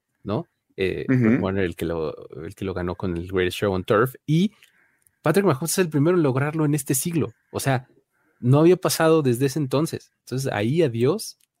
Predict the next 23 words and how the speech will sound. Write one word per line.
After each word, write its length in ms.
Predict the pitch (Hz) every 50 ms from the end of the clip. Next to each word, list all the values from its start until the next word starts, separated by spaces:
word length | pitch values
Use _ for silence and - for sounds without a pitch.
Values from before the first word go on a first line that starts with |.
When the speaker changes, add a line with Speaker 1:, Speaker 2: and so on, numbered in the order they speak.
| _ _ _
Speaker 1:
a 200 | - 120 117 - -
una 440 | - 139 147 147 139 139 139 151 _ _ -
racha 360 | 113 113 95 95 - - -
más, 440 | - - - - - - - _ _ _ _ _
¿no? 140 | 147 190 -
Ahí 120 | - -
Speaker 2:
Ahí 120 | - 78 87
está. 360 | - - - - 127 - _ _ _ _ _ _ _ _ _ _ _ _ _ _ _
Speaker 1:
¿no? 240 | 107 117 190 262 _ _ _ _ _ _ _
Y 140 | - 185 214
luego 240 | 233 254 247 254 262
la 120 | 269 269
última 440 | 269 254 214 - 185 165 156 185 -
es 140 | - 143 131
que 100 | - 165
de 100 | 151 143
dos 180 | 139 143 139 143
mil 120 | 190 226
catorce 440 | - 247 220 - 185 165 - - - -
a 80 | 110
dos 160 | 95 95 92 113
mil 140 | 131 156
veintidós, 500 | 165 190 190 185 233 196 151 117 131 -